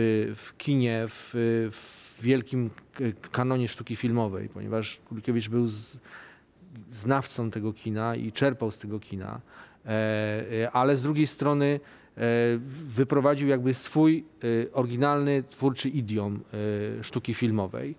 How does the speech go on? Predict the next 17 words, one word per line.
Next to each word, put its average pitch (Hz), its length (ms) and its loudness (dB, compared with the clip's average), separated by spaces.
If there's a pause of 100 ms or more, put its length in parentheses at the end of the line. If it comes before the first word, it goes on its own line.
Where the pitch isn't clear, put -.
(640)
E, 120 40 2
e, 113 400 2 (920)
no 127 140 2
powiedzieć, 180 460 4
że 147 120 6
to 156 140 2
było, 156 460 6
że, 135 220 2 (120)
że, 139 180 0 (120)
że, 143 340 2
że 123 180 -2
to 151 120 2
był 143 100 4
kosmos, 120 520 -2
prawda? 117 540 0 (920)
E, 113 40 -2
że, 120 240 2